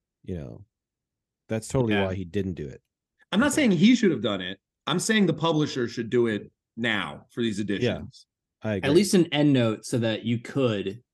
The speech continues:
Speaker 2: if so, if you so desired, turn back.
Speaker 3: That's what I'm saying.
Speaker 1: Mm-hmm.
Speaker 3: That's it.
Speaker 2: So it's not
Speaker 3: That's all I
Speaker 2: even,
Speaker 3: asked
Speaker 2: like,
Speaker 3: for.
Speaker 2: in the body text initially.
Speaker 3: Whatever. I, yeah, that's fine. Endnotes would be fine. It just bugs me. I just,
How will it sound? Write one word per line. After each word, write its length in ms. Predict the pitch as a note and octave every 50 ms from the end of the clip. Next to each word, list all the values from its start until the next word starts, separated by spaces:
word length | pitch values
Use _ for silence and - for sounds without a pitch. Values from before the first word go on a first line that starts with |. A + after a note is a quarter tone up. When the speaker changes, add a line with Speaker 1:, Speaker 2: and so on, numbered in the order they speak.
| _
Speaker 2:
if 200 | C3+ A2 A2+ -
so, 320 | - - B2+ A2 G#2+ G#2 - - _ _ -
if 160 | B2 A#2 B2
you 80 | B2
so 180 | A#2+ - A#2 G#2+
desired, 640 | G#2+ G#2 G2+ A2 G2+ G2 F#2 F2+ F2 F2 F2+ - - _ _ _ _ _ -
turn 260 | - A2 G2 F#2 G2
back. 500 | F#2 F2+ E2+ D#2+ C#2 C2+ - - - - _ _ _ _ _
Speaker 3:
That's 220 | - - - G3 -
what 100 | G#3+ G#3
I'm 40 |
saying. 340 | A3+ B3 C4 A#3+ F3 - - - - -
Speaker 1:
Mm-hmm. 140 | G#2+ G#2+ G2
Speaker 3:
That's 140 | F2+ E2+ C3
it. 160 | C3 B2 B2+
Speaker 2:
So 80 | B2+ A#2+
it's 120 | A2+ -
not 100 | B2+ B2 B2
Speaker 3:
That's 80 | B2+
all 60 | B2 A#2+
I 20 | A#2
Speaker 2:
even, 100 | A#2+ A#2+
Speaker 3:
asked 120 | A#2 A2+ G#2
Speaker 2:
like, 60 | -
Speaker 3:
for. 80 | B2 B2+
Speaker 2:
in 100 | B2+ B2
the 80 | A#2+ A#2
body 420 | A#2 A#2 G#2+ A2 A2 G#2+ G#2+ G#2+
text 380 | G#2+ - G#2+ G2+ F#2+ - - G#2+
initially. 640 | G2+ G2+ G2 - - G2+ F#2 F#2 F2 G2 A#2 B2 - _ _ _ _ _ _ _ _ _ _ _
Speaker 3:
Whatever. 380 | C#3 C#3 C3 A2+ F#2+ F2+ F#2+ G2+
I, 100 | G#2 G#2
yeah, 180 | F#2+ D#2+ D2+ D#2+ -
that's 180 | A2 G2+ -
fine. 260 | - D#2 B1+ B1 - - _ _ _
Endnotes 380 | C3+ C3+ C3+ B2+ B2+ A#2 A#2 A#2
would 80 | G#2+ F#2
be 80 | F#2+
fine. 300 | F#2 - - D#2 D2+ D#2+ F#2+ -
It 80 | D3+
just 180 | C3+ F3 D#3 A2+
bugs 300 | C#3 B2 B2 A2+ G2+ F#2+
me. 100 | E2+ -
I 140 | - A#2+ A#2+
just, 400 | G#2 A#2+ A2+ G#2 - _ -